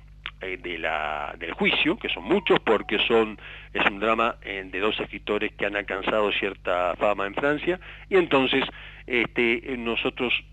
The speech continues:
como espectadores, eh, estamos asistiendo, fisgoneando lo que ocurre en esta relación, eh, madre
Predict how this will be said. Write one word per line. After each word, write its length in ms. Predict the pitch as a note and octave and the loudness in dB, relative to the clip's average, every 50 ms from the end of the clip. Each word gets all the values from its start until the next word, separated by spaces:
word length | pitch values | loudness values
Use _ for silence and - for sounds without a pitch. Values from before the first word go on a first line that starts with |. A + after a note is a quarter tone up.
| - - - | -20 -12 -6
como 220 | - A#2 G#2+ G#2+ | -4 -4 0 0
espectadores, 720 | G2+ - - - G#2 - - B2 C3 D#3+ F#3+ G3 F#3+ G3 F#3+ - - - | 0 2 2 0 -2 0 2 2 4 6 6 6 4 2 -2 -4 -4 -4
eh, 320 | D3+ D3+ C#3+ - - C#3+ | -2 -4 -2 -4 -4 -6
estamos 400 | C3+ - - C#3+ C#3+ D3+ D3 C#3 - D3+ - - | -2 2 2 2 4 4 4 4 4 4 2 2
asistiendo, 1080 | - B2+ D#3 - - A#2+ - - - - - D3+ D3+ E3+ D#3 D3+ C#3+ C3 B2+ B2+ C3+ C3+ - - - - - | 2 2 2 0 -2 -6 -8 -8 -10 -10 -6 0 4 4 6 6 4 2 2 2 0 0 -2 -4 -2 2 4
fisgoneando 1120 | - G3+ F3 - D3+ C3 B2 C3+ C3 C3+ C#3 D3 E3+ D#3+ D3 C#3+ C#3 C#3 C#3 B2 - C#3 - - - - - - | 6 6 4 2 -2 0 2 4 4 4 4 2 2 2 0 -2 -4 -8 -8 -10 -10 -10 -12 -12 -18 -18 -12 -4
lo 240 | - B2 C3+ C3 B2 | 2 4 4 4 6
que 100 | - C3+ | 4 2
ocurre 360 | A#2+ - - C3+ C3+ C3+ B2+ | 2 4 4 4 4 4 4
en 80 | A#2+ B2 | 2 -2
esta 200 | A#2+ - A#2+ A#2 | 0 0 0 0
relación, 640 | A#2 A2 A2 A2 G2+ - - A#2 A2+ A2+ A2+ A2+ - - - - - - - | 0 0 -2 -2 0 0 2 2 2 2 0 -2 -8 -12 -16 -18 -18 -14 -10
eh, 100 | - G#2+ | -10 -8
madre 760 | G#2+ G#2 G#2+ A2+ A#2+ A#2+ B2 A#2+ A#2+ A2+ A#2 A#2 A#2+ A#2+ | -8 -2 0 4 4 6 4 4 2 2 0 0 -2 -2